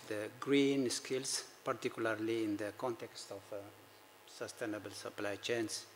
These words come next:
which is a cre-, key priority of, uh, unido and also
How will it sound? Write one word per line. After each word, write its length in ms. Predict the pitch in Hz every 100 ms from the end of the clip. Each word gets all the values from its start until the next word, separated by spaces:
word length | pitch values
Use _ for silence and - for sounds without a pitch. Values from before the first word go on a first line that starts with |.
| - - - - - - - -
which 160 | 117
is 180 | 127 110
a 60 | -
cre-, 540 | - 135 135 131 - - -
key 220 | 175 135
priority 540 | - 117 120 117 -
of, 120 | 113 104 113
uh, 40 | 110 110 113
unido 340 | 117 120 117
and 200 | 113 110
also 560 | - 104 - 104 104